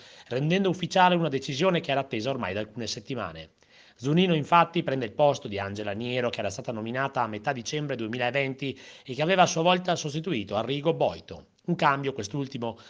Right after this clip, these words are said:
che Paolo Selva Moretti, capogruppo della minoranza in consiglio comunale ad Agordo, riferendo quanto comunicatogli dai familiari degli utenti, aveva indicato come il momento a partire dal quale la situazione nella R S A era degenerata.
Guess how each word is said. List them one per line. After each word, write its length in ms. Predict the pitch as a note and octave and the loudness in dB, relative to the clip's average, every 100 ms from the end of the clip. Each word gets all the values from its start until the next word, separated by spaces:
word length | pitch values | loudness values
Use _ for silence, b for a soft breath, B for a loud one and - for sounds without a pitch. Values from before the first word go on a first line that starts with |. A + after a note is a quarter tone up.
| B | B
che 120 | - - | -14 6
Paolo 280 | E3 D3+ | 8 8
Selva 300 | C#3+ D3+ C#3+ | 4 0 -2
Moretti, 400 | D3 D3+ D3+ D3+ | 0 0 0 -4
capogruppo 540 | C3+ G2 G2+ A2+ C3 B2+ | -6 -6 -4 -4 -4 -2
della 160 | A2+ | -2
minoranza 440 | A2 A#2 C3 C3 A#2+ | -2 -2 -2 -2 -6
in 80 | A2 | -8
consiglio 380 | A2 B2 C#3 | -8 -6 -6
comunale 360 | A2 A2+ B2+ C3 | -6 -6 -2 0
ad 60 | C#3 | 2
Agordo, 480 | D3 C#3 C3+ C3 B B B | 2 2 0 -4 B B B
riferendo 480 | A2+ A2 D3 D#3 C#3+ | -8 -2 -2 0 0
quanto 360 | C#3+ C#3 C3 B2 | -2 -4 -4 -6
comunicatogli 840 | A#2 A#2+ B2+ B2+ C#3+ C#3+ C#3 C3+ | -6 -6 -6 -6 -2 -2 0 -2
dai 160 | B2 G#2 | -2 -4
familiari 460 | A#2 A2+ C3 C#3+ | -6 -4 -2 0
degli 180 | B2 A#2 | -2 -6
utenti, 400 | B2 D#3 D3+ D3 | -4 -4 -4 -4
aveva 240 | A#2+ D#3 D3 | -2 0 -2
indicato 720 | A#2+ B2 E3 D#3 - D3+ B B B | -4 -6 2 2 2 -2 B B B
come 220 | F#3 G3 | 0 2
il 60 | F#3 | 4
momento 360 | F#3 F#3+ F#3 E3+ | 4 2 2 2
a 60 | |
partire 340 | D#3+ D3 F3+ E3 | 2 0 0 0
dal 220 | D3 - | 0 0
quale 340 | D3+ B2+ B2 | 2 2 2
la 100 | A#2+ | 0
situazione 640 | A#2 B2+ C#3+ - G#2 G#2+ G#2+ | -4 -6 -8 -4 -4 -4 -6
nella 360 | G#2 G2 G2 | -6 -4 -4
R 160 | A2 G2+ | -4 -2
S 160 | - C3+ | -2 -2
A 220 | F#2 - | -6 -8
era 140 | A2 G2+ | -10 -8
degenerata. 720 | G2+ A2+ A2+ G2 D2+ - | -8 -8 -6 -6 -8 -14